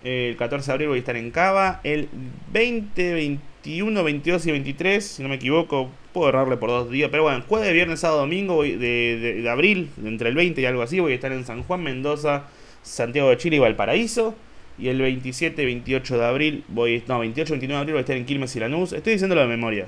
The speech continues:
así que nada, t-, t-, chúpense una pija si se marean. Entren a mi Instagram, está toda la fecha. Después vuelvo, voy en mayo a Montevideo, Maldonado, Neuquén, Bariloche,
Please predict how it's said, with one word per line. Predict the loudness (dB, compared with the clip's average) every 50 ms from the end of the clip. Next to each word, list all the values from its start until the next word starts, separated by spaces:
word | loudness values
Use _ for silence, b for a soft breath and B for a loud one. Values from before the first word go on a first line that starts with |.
| -8 -12 -14
así | -12 -10 -10 -8
que | -6 -4 -4 -4
nada, | -4 -6 -6 -8 -12 -16 -16 -14
t-, | -12 -12 -12 -12 -14 -14
t-, | -14 -10 -8
chúpense | -4 -4 -2 -2 -2
una | -4 -4 -4
pija | -2 -2 -2 0 -2
si | -2 -4 -6
se | -8 -6
marean. | -6 -4 -2 -2 -2 -2 0 0
Entren | 0 0 0 0 0
a | 0
mi | 0 0 0
Instagram, | 0 0 0 0 0 0
está | 0 -2 0 2
toda | 2 2
la | 4 4
fecha. | 4 4 2 2 0 -2 -4
Después | -4 0 2 2 4
vuelvo, | 4 4 4 6 6 4 4 B B B B B B B
voy | 4 4 6 6
en | 4
mayo | 4 2 2 2 0
a |
Montevideo, | 0 0 -2 -2 0 0 0 2 4 4 6 6 6 4
Maldonado, | 2 0 -2 -2 -2 -2 0 0 0 2 2 2 0
Neuquén, | 0 -2 -2 -2 -2 -2 -4 -2 0
Bariloche, | 0 0 0 0 0 4 4 4 4 4 0 -2 -2 -2 -4